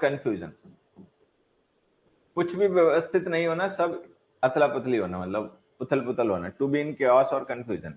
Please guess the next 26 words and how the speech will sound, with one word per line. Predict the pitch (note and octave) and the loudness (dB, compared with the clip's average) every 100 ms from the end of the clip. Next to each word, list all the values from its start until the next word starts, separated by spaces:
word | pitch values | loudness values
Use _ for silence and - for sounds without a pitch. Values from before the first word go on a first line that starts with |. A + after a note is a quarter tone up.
| _ - | _ 2
at | C3+ C#3 | 2 4
sixes | D3 C#3 C#3+ C3+ | -2 0 0 0
and | C3 | -2
sevens, | F#2+ E2+ E2+ _ _ _ _ - | -2 -2 -8 _ _ _ _ -10
spick | C3 - F3 E3 | -10 0 0 0
and | D#3 D#3 | 0 -2
span | D#3 C#3 | -2 -2
का | C#3+ | 0
एक | C3+ | 0
तरीके | C3+ B2+ C3+ | -2 -2 -2
से | D#3 | -2
antonym | C#3 G#2 G2+ A2+ | -6 -6 -6 -4
ही | G#2 | -2
हो | D#2 | -2
गया। | A#1+ - _ _ _ _ _ _ _ _ _ _ _ _ _ | -6 -12 _ _ _ _ _ _ _ _ _ _ _ _ _
अगला | B2 C3 | 4 6
देखो, | C3 C3 B2 - _ _ _ _ _ _ _ _ _ _ _ | 4 2 -4 -12 _ _ _ _ _ _ _ _ _ _ _
the | D#3+ D#3+ | -2 0
pros | G3+ G#3+ A#3 G#3+ G3+ | 10 12 12 8 4
and | G#3 G3 | 2 0
cons, | D#3 F2+ - - _ _ _ _ _ _ _ | 0 0 -10 -16 _ _ _ _ _ _ _
pros | F3 A3 G#3+ | 4 6 6
and | G#3+ G#3+ | 2 -2
cons | F3 D#3+ E3 | -2 -2 0
of | D#3+ D3 | -4 -4
something। | A#2 F#2 F2 | -10 -8 -14